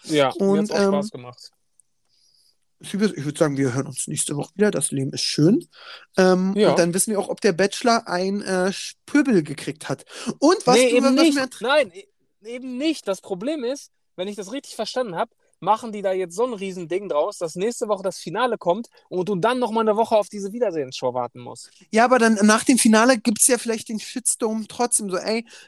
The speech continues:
Speaker 2: du hast die
Speaker 1: Hoffentlich.
Speaker 2: Mimi we-“, ja, also das
Speaker 1: Ja,
Speaker 2: werden wir
Speaker 1: den,
Speaker 2: dann
Speaker 1: den
Speaker 2: wissen,
Speaker 1: ersten,
Speaker 2: da
Speaker 1: den ersten Shitstorm gibt's und dann kommt nächste Woche der,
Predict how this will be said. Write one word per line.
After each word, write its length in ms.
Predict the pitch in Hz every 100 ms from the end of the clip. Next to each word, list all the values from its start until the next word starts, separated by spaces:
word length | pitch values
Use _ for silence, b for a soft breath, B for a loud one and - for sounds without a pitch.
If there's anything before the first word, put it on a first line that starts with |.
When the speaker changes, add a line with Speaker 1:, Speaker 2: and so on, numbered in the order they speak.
| -
Speaker 2:
du 180 | 208 180
hast 260 | 233 -
die 60 | 220
Speaker 1:
Hoffentlich. 0 |
Speaker 2:
Mimi 360 | 208 220 226
we-“, 180 | 202 214 - _ _ _
ja, 180 | 185 190
also 200 | 226 214
das 180 | 262
Speaker 1:
Ja, 40 | -
Speaker 2:
werden 160 | 294
wir 60 | 254
Speaker 1:
den, 0 |
Speaker 2:
dann 140 | 233
Speaker 1:
den 120 | 214 185
Speaker 2:
wissen, 80 |
Speaker 1:
ersten, 300 | 226 285 339
Speaker 2:
da 140 | 277 226 202
Speaker 1:
den 120 | 196
ersten 400 | 226 277 - 190
Shitstorm 440 | - 165 - 151
gibt's 160 | 147 143
und 60 | 170
dann 100 | 202
kommt 160 | 226
nächste 260 | 220 226 214
Woche 160 | 208
der, 120 | 202